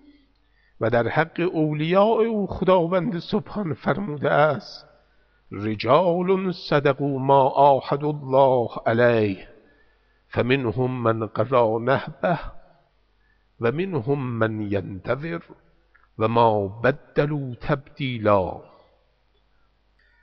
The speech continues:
مردانی که به آنچه با خدا عهد بستند صادقانه وفا کردند.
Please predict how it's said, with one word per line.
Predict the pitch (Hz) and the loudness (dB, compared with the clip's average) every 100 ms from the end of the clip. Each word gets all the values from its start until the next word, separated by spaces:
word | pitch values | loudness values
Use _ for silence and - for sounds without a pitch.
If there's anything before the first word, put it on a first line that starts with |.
| _ _ _ _ _ 123 | _ _ _ _ _ -4
مردانی | 123 131 123 147 175 202 208 208 | 0 0 2 2 2 0 -2 -4
که | - 160 | -6 -8
به | 147 | -6
آنچه | 151 175 180 - 190 | -4 -4 -6 -6 -4
با | 156 147 131 | 2 4 4
خدا | - 156 151 175 202 214 | 2 -6 -2 0 0 0
عهد | 240 165 147 165 156 147 | 2 2 2 0 -2 2
بستند | 135 - - 151 170 190 | 2 0 -2 0 0 -2
صادقانه | - - 165 156 151 151 139 139 131 120 120 135 | -12 -2 2 4 2 2 2 6 4 4 0 0
وفا | 175 196 - 208 196 180 | 2 0 2 2 2 0
کردند. | - 240 302 196 180 165 147 135 147 | -2 -2 0 2 2 4 0 -2 -10